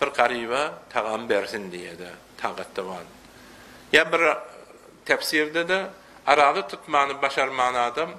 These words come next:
ýa namaz okuymanı başarman adam, ahir demde fidyesini wesiýet etsin namazda. Çün namazda kelläň gymyldat bilýän çaň okuymaly, ony wesiýet etmeli bolýar.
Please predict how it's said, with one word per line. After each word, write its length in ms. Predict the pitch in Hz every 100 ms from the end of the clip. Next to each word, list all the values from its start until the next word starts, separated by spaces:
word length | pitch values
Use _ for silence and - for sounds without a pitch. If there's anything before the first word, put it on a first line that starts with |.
| - -
ýa 160 | 120
namaz 300 | 123 123 120
okuymanı 540 | 120 - 117 113 113 107
başarman 480 | 120 160 165 160 160
adam, 320 | 151 160 180 - - - -
ahir 360 | 127 123 120 -
demde 360 | 113 113 131 151 - - - -
fidyesini 520 | - 123 117 110 123 135
wesiýet 540 | 120 110 - 117 -
etsin 400 | 98 - 92 92 - -
namazda. 720 | 110 127 110 104 92 104 - - - - - - - -
Çün 200 | 147 135
namazda 460 | 131 143 147 175 175 170 165 160 156 160 - - -
kelläň 420 | - 139 147 190 196
gymyldat 400 | 151 139 135 131 131
bilýän 240 | 123 120
çaň 280 | - 123 123
okuymaly, 400 | - 135 147 196
ony 120 | 180
wesiýet 480 | 143 123 - 143 107
etmeli 340 | - 110 101
bolýar. 380 | 101 101 98